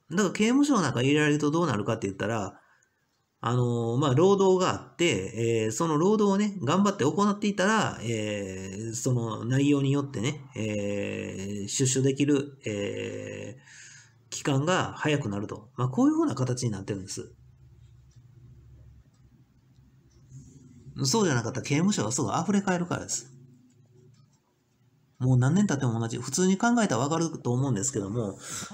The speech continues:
例えばね、車のラリーカーレース。あれを、あのー、まあまあ、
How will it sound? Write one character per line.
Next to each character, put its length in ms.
例 80
え 40
ば 120
ね、 180
車 300
の 220
ラ 120
リ 200
ー 40
カ 180
ー 60
レ 140
ー 20
ス。 280
あ 100
れ 140
を、 360
あ 140
の 100
ー、 1700
ま 120
あ 40
ま 200
あ、 120